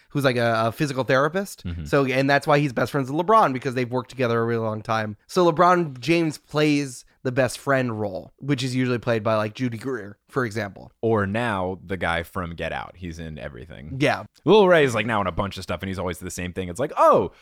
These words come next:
Speaker 2: look at my quirky, funny, a little overweight black friend. Ha ha, Lil Rey." You're
Speaker 1: It's
Speaker 2: gonna
Speaker 1: exactly like
Speaker 2: But
Speaker 1: that.
Speaker 2: he does have his own show now, so good for Lil Rey. He's upgraded.
Speaker 1: Think about that. That role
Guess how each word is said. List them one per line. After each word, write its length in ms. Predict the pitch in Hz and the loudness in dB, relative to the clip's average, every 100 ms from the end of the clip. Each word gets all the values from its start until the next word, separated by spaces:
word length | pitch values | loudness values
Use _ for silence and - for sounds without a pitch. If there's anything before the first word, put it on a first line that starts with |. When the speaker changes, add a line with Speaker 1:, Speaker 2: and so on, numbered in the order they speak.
| _ - | _ -2
Speaker 2:
look 120 | 311 | 0
at 60 | |
my 100 | 160 | 0
quirky, 340 | 202 143 143 175 | 2 2 0 -2
funny, 380 | - 196 208 214 | -2 0 0 0
a 80 | |
little 260 | 175 208 220 | 2 4 4
overweight 400 | 220 240 262 302 | 4 4 0 2
black 260 | 220 285 - | 2 2 2
friend. 320 | 120 87 85 | 0 0 -2
Ha 100 | 117 | 0
ha, 340 | 226 254 180 110 | 4 6 6 4
Lil 260 | 107 98 | 4 4
Rey." 180 | 107 170 | 6 4
You're 60 | 208 | 4
Speaker 1:
It's 100 | 202 | 2
Speaker 2:
gonna 60 | 190 | 2
Speaker 1:
exactly 340 | 160 180 160 | 4 4 6
like 120 | 160 139 | 2 6
Speaker 2:
But 100 | 254 | 6
Speaker 1:
that. 60 | |
Speaker 2:
he 60 | 294 | 6
does 160 | 339 | 2
have 120 | 294 240 | 2 0
his 120 | 220 | -2
own 120 | 240 | -2
show 160 | - 104 | 0 0
now, 180 | 85 | -2
so 100 | 80 143 | -4 -6
good 140 | 175 | -4
for 100 | 170 | 0
Lil 200 | 156 139 | 0 2
Rey. 140 | 135 | 2
He's 180 | 92 107 | 0 -2
upgraded. 480 | 123 - 85 - - | -4 -6 -8 -10 -4
Speaker 1:
Think 180 | 202 214 | -2 2
about 200 | 185 180 | 2 2
that. 220 | 170 147 | 2 4
That 200 | 135 147 | 4 2
role 460 | 151 156 139 123 | 2 2 2 0